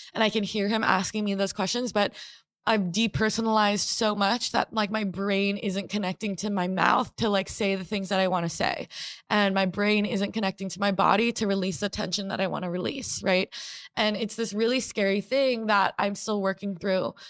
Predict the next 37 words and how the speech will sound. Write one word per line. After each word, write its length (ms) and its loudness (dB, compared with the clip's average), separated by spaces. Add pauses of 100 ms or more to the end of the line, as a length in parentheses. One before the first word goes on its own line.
(240)
um, 460 0 (100)
and 480 0 (160)
has 320 2
been 80 2
a 260 -2
whole 200 2
part 240 2
of 100 2
my 280 0 (120)
whole 340 0
life, 560 2
right? 320 2 (520)
Um, 380 2 (180)
at 100 0
the 80 2
same 300 0
time, 340 2
I 80 2
think 220 -2
that 280 2
one 200 0
of 80 -2
the 100 0
things 240 -4
I've 100 -2
been 140 -6
thinking 300 -6
about, 400 2 (260)
uh, 320 2
in 100 -2
my 140 0
own 160 0
mental 240 -2
health 220 0
journey 260 0
is, 100 -2
like, 220 -2